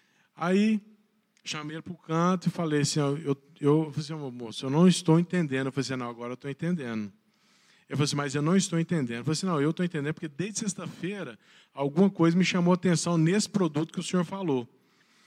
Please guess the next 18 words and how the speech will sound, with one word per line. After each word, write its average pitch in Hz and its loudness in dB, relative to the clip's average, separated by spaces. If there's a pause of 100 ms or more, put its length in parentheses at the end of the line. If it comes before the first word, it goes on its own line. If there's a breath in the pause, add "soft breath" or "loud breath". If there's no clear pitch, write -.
(140 soft breath)
E 165 0
agora 175 2
eu - 8
entendi 190 4
perfeitamente." 214 0
Eu - -2
falei 160 -4
assim, 151 -8
"Mas 135 -6
eu 147 -2
não 165 2
entendi." 127 -8 (1120)
Aí 131 -4
era 139 -2
um 170 6
senhor 175 2
de 196 -4
idade. 113 -10